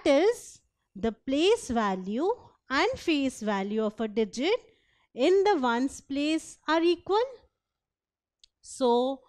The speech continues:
in one twenty-four, I have four in the ones place. Its place value is four. Face value is also four. In three hundred fifty-eight,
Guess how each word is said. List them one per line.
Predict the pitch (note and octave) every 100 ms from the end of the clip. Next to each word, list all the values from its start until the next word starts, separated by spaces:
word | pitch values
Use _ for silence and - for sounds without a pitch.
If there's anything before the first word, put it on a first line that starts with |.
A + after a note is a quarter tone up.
| _ _
in | - C#4 D4
one | B3+ E4 F#4+
twenty-four, | F#4+ F4 F#4 - E4+ E4+
I | D#4+
have | D4 D#4+
four | - - B3+ A#3+ D4
in | F4
the | F4
ones | E4+ E4+ E4 -
place. | E4+ F4+ G4+ G#4+ - _ _ _ _ _
Its | - B3 -
place | C4 B3+ D4 -
value | D4+ D#4 D#4
is | E4+ F4+ -
four. | F4+ F4 F#4 F#4 _ _ _ _ _
Face | _ A3 A#3 B3
value | C4 C4 B3+ D#4
is | D#4
also | D#4+ D#4 - E4+
four. | E4 D#4+ E4 D4+ _ _ _ _ _ _ _
In | B3+ C4+
three | - C#4 D4
hundred | F4 E4+ E4 F4+
fifty-eight, | - D#4 - F4 F4+ F4+